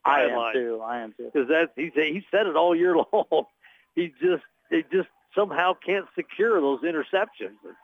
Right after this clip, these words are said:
Speaker 2: third and nine at the thirty-seven-yard line, just inside the thirty-seven-yard line of Monmouth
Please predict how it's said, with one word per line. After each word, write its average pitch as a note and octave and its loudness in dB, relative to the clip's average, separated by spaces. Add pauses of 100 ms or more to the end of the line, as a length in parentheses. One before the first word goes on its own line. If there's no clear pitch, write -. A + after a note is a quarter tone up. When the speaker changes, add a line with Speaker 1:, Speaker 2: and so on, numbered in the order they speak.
(100)
Speaker 2:
third A3+ 2
and D4 -8
nine E3+ 2 (1080)
at C#3+ 2
the D3+ 0 (300)
thirty-seven-yard G#3+ 2
line, D#3+ 2
just G3+ -2
inside G3+ 2
the F#3 0
thirty-seven-yard G3 0
line F3+ 2
of E3+ -4
Monmouth F3 -4